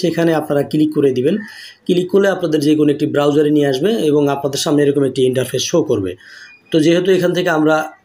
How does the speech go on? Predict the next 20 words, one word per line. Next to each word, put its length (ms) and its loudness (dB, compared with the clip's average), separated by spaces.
earning 280 2
করব, 140 2
দেখতে 200 0
পাচ্ছেন 300 0
সাইটটির 400 -2
নামটা 300 -2
কিন্তু 220 -4
এখানে 240 -2
শো 60 0
করেছে। 300 0
এখান 240 0
থেকে 200 -2
Pair 280 2
to 60 -6
Profit। 280 0
তো 40 -4
Pair 240 0
to 140 -2
Profit 260 0
এটি 120 0